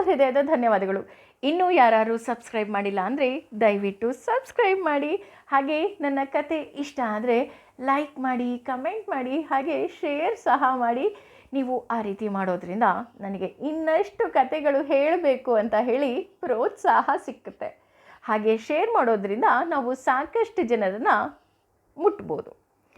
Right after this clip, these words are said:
ಹಾಗೇನೇ ಇವತ್ತಿನ ಕತೆ ಏನಿದೆ ಅಂದ್ರೆ, ಇದು ನನಗೆ ಹೀಗೆ ಓದ್ಬೇಕಾದ್ರೆ ಸಿಕ್ಕಿದಂತಹ ಕತೆ. ನನ್ನ ಮನಸ್ಸಿಗೆ ತುಂಬ ಹತ್ತಿರ ಆಯ್ತು ಹಾಗೂ ತುಂಬ ಚೆನ್ನಾಗಿದೆ ಅನ್ನಿಸ್ತು. ಹಾಗಾಗಿ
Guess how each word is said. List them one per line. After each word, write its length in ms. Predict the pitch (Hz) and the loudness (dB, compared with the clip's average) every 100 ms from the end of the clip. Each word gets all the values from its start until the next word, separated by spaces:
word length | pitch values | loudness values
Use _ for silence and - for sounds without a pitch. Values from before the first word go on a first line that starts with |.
| - - - - - | -20 -20 -20 -16 0
ಹಾಗೇನೇ 600 | 359 381 427 370 453 - - | 4 4 4 2 -2 -8 -8
ಇವತ್ತಿನ 380 | 339 370 349 302 277 285 | -2 -2 -2 -2 -2 -4
ಕತೆ 640 | - 240 226 381 403 427 359 | -6 -4 -2 -2 2 2 2
ಏನಿದೆ 260 | 302 262 | 0 2
ಅಂದ್ರೆ, 500 | 240 233 320 - - - | 0 0 -2 -2 -4 -8
ಇದು 280 | 277 285 | -4 -4
ನನಗೆ 380 | 262 247 240 233 | -2 -4 -4 -4
ಹೀಗೆ 340 | 285 254 240 254 240 - _ _ - | -2 -2 2 2 0 -8 _ _ 0
ಓದ್ಬೇಕಾದ್ರೆ 720 | 254 294 302 262 262 233 262 | 2 2 2 2 2 2 0
ಸಿಕ್ಕಿದಂತಹ 760 | - - 226 202 214 214 196 | -4 -8 -6 -4 -4 -4 -4
ಕತೆ. 500 | 196 220 226 330 - _ - - - _ | -6 -8 -4 -6 -6 _ -20 -20 -20 _
ನನ್ನ 140 | 302 302 | -4 -2
ಮನಸ್ಸಿಗೆ 540 | 269 247 254 285 254 240 | 0 0 -2 -2 0 0
ತುಂಬ 420 | 240 196 220 277 | -2 -4 0 0
ಹತ್ತಿರ 420 | 262 254 - 294 269 | 0 -4 -4 2 4
ಆಯ್ತು 360 | 240 220 240 | 4 0 -4
ಹಾಗೂ 380 | 226 226 233 240 | -4 -4 -4 -8
ತುಂಬ 280 | - 196 196 | -8 -8 -6
ಚೆನ್ನಾಗಿದೆ 600 | 226 233 185 214 247 214 | -6 -8 -6 -4 -2 0
ಅನ್ನಿಸ್ತು. 440 | 190 165 196 - - - - - | 0 -2 -8 -12 -14 -16 -18 -10
ಹಾಗಾಗಿ 540 | 190 202 226 247 285 | -4 0 0 0 -4